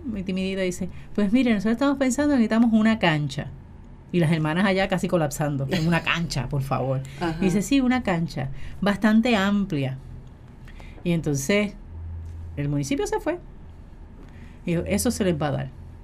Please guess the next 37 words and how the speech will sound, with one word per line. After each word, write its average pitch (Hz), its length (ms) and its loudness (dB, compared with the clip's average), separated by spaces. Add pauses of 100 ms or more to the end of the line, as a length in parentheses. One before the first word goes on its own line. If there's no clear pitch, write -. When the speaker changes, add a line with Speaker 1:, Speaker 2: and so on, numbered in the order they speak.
(180)
Speaker 1:
Y 175 100 2
entonces, 147 340 2
claro, 170 260 2
las 156 140 4
hermanas 143 440 2
histéricas, 156 480 -2
dice, 147 180 -2
"¿Pero 151 180 0
por 165 360 2
qué 151 220 -2
una 185 180 2
cancha? 220 420 4
Si 269 120 4
Speaker 2:
Ajá. 185 80 10
Speaker 1:
eso, 220 240 6
ustedes 202 400 4
no 226 160 10
toman 226 320 8
agua 233 240 8
con 233 120 6
la 220 120 8
cancha". 262 480 8
O 214 60 6
sea, 226 100 6 (160)
Speaker 2:
Ajá. 165 80 0 (300)
Speaker 1:
dice, 180 300 2
"Hermana, 143 640 0 (440)
con 269 220 6
la 302 160 2
cancha, 226 720 2 (180)
aparte 151 380 2
de 180 80 4
tener 196 160 0
un 208 80 2
espacio 208 340 2
para 208 340 2
divertirnos, 202 760 0